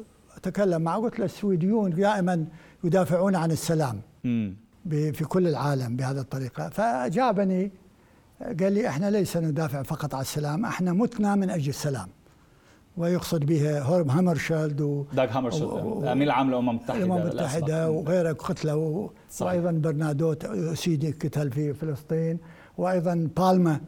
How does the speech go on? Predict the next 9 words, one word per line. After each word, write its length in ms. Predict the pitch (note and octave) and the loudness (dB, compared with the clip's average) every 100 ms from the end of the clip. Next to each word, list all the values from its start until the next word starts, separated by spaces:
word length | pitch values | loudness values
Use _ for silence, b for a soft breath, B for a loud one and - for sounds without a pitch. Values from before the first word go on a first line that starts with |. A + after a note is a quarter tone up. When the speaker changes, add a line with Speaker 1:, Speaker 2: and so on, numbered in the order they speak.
| - | -2
Speaker 1:
رئيس 240 | E3+ D#3+ | -2 0
الوزراء 500 | E3 D3+ C#3 E3+ C#3+ | 0 2 2 0 0
قتل 340 | - E3 D#3 C#3+ | -2 -2 -2 -2
في. 200 | D#3+ D3+ | -2 -4
Speaker 2:
صحيح. 380 | - A2+ A2+ - | -4 -6 -8 -4
Speaker 1:
فقال: 340 | G3 A#3 A3+ | 2 4 6
"إحنا 220 | F3 G3 | 4 4
وت-، 320 | F#3+ A#3+ A#3+ | 4 4 0
قتلنا، 800 | G#3 - A3+ G#3+ A3+ G#3+ A3 G3 | -6 -2 0 2 4 4 0 -4